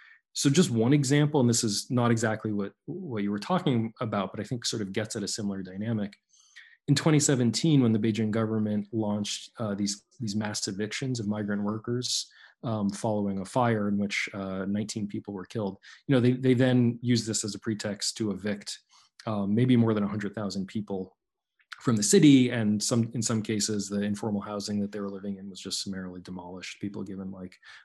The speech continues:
a day or two to, to abandon, um, their homes.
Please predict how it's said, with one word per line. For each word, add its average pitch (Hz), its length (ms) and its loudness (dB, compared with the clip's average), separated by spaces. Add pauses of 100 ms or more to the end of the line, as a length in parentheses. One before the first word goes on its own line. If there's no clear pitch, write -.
(100)
a 113 40 -4
day 104 200 -2
or 98 100 -2
two 104 240 -4
to, 92 240 -4 (120)
to 98 240 -8
abandon, 95 600 -8 (520)
um, 101 100 -4
their 110 140 -4
homes. 123 440 2